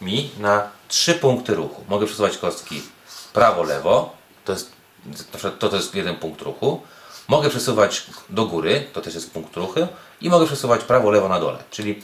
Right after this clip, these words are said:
dzięki tej akcji mogę na przykład zrobić coś takiego, raz, dwa,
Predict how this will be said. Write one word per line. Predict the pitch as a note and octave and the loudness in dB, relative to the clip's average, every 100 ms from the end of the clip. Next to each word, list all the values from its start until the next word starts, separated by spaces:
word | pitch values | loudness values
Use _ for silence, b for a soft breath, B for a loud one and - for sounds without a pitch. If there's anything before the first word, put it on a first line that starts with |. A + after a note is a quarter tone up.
| B B B B B _ _ | B B B B B _ _
dzięki | F2+ F2+ C#3+ F3+ - G#2 E2 - - - - | -16 0 2 4 0 -4 -4 -8 -20 -20 -4
tej | A2 F2+ - | -2 -2 2
akcji | F2+ - - D#3+ | 0 0 -6 -2
mogę | D#3 G#2+ | -2 -2
na | G2+ | -2
przykład | - F#2+ E2+ | -4 -4 -4
zrobić | F2 E2 - - - _ - | -4 -6 -8 -12 -14 _ -6
coś | G#2+ - | -6 -4
takiego, | E2 - D2+ F#2+ - - | -6 -6 0 2 2 -2
raz, | F2+ F2 D#2+ | -2 0 0
dwa, | D#2 D2+ C#2 - | -4 -2 0 -2